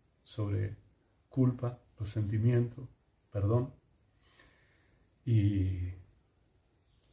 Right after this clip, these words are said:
fue algo muy desafiante. Entiendo que era muy desafiante para todos, todos. Para mí, para vos, para, eh,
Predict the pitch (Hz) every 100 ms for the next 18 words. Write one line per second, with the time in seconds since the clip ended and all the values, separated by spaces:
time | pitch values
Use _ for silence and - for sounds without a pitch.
0 | _ _ _ _ _ _ - 127 135 131
1 | 117 - 131 117 117 123 143 151 - 110
2 | - 127 107 101 92 - 107 104 135 131
3 | 139 120 117 107 127 123 - - 110 101
4 | 98 92 - - 131 127 135 147 143 -
5 | _ _ _ _ _ _ _ _ _ _
6 | _ _ - 123 98 90 - - _ _
7 | _ _ _ _ _ _ _ _ _ _
8 | _ _ 110 98 104 120 143 - _ _
9 | _ - 107 107 117 113 - _ _ _
10 | - 98 98 101 - _ _ _ _ _
11 | - - - - - _ _ _ _ _
12 | _ - 117 104 101 98 92 95 92 90
13 | 87